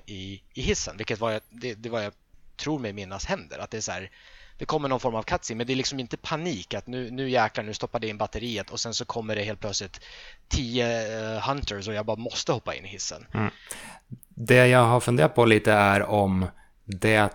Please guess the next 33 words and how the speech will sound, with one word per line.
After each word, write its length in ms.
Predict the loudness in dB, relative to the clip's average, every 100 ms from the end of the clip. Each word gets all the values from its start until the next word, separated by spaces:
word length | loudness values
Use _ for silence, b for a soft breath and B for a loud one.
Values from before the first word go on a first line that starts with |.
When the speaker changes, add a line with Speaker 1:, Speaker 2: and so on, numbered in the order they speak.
| 0
Speaker 2:
är 220 | 2 2
ett 120 | 2
medvetet 720 | 2 2 2 4 4 4 2 2
val, 480 | 2 2 2 0 -4 -2
att, 300 | 4 4 4 0
att 300 | 2 2 0 0
det 140 | 0
tvingar, 640 | 4 4 4 4 4 4 0 -12 _ _ -20 -12
batteriet 640 | 2 4 4 4 4 2
tvingar 380 | 4 6 6 6
en 200 | 6 4
att, 420 | 4 2 0 -8 -8 -4
ehm, 500 | 0 0 -2 -6 -8 b b _ _
att 180 | 2 2
ha 560 | 6 10 10 8 0 _
en 480 | 2 4 4 2 -2 0
öppen 500 | 2 4 4 4 6
slott 400 | 6 4 4 2
i 100 | 2
inventoriet, 640 | 4 4 4 2 0 0 0
för 100 | 2
man 160 | 4
behöver 340 | 6 6 6 4
en 80 |
öppen 260 | 4 2 2
slott 480 | 2 2 0 -6 -8
Speaker 1:
För 220 | 0 4
att 100 | 6
få 140 | 6 6
Speaker 2:
lite, 200 | 6 6
lite, 300 | 8 6 2 -2 0
exakt. 260 | 4 8
Speaker 1:
granatkastaren. 540 | 8 6 2 -2 -4